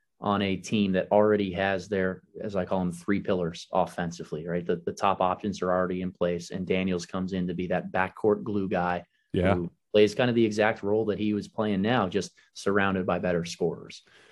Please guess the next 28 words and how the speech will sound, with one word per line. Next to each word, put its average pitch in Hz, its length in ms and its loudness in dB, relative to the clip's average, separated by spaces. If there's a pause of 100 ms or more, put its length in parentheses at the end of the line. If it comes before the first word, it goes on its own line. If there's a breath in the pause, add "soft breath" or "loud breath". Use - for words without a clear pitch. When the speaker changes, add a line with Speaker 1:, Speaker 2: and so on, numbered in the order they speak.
(140 soft breath)
Speaker 2:
It, - 80 -6
Speaker 1:
And, 92 240 -2
Speaker 2:
yeah, 120 120 2
Speaker 1:
and 90 80 -4
Speaker 2:
and, 113 140 -2
Speaker 1:
that's 123 160 2
Speaker 2:
well, 131 120 6
Speaker 1:
the 123 80 6
Speaker 2:
we, 123 180 0
we 135 100 0
keep 143 240 -4
searching 127 320 0
for 107 180 4
that 92 220 6
next 92 280 -2
guy, 90 280 4
and 95 240 -2
now 98 280 2
it 85 100 -4
seems 90 300 -4
like 85 180 2
it's - 140 -4
the 95 100 0
next 87 300 -2
connector. 76 560 -6
It's - 120 -14
the 95 60 -4
next 80 220 -4